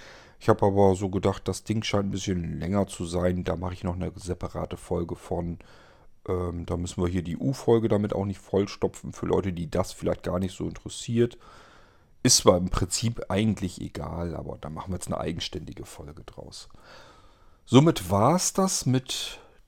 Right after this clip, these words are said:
diesem Mal mit der U-Folge, mit unserer kleinen Unterhaltungsfolge hier. Ähm, ja, irgendwie vermisse ich so ein bisschen ein paar Leute. Es haben sich früher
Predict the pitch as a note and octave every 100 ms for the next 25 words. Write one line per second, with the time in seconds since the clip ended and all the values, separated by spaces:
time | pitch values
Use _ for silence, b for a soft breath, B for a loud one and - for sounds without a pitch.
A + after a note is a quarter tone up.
0 | - A2+ D#3+ C3+ A#2 B2 G#2+ A2 - D3+
1 | E3 F#3 - F3+ F#3+ G3 G#3+ B3 - -
2 | F#2+ - F#2 - F#2 - F#2+ G2 G#2+ -
3 | F#2 F#2 A#2 C#3 C#3+ C3+ - - A#2+ B2
4 | C3 B2 C3 C3+ C3+ C#3 B B B B
5 | B B B - - G#2+ G#2+ G#2+ A2 A2
6 | A2 G#2+ A2 _ _ _ _ _ _ _
7 | _ - A2+ A2 F#2 D2 _ _ _ _
8 | _ _ _ - C#3 C#3+ C3 C#3 C3+ D#3
9 | C#3+ - C3+ C#3+ - C3+ B2+ B2+ B2+ D3
10 | D#3 - - - G#2 G#2+ G#2 - A#2+ A#2
11 | A2 A2+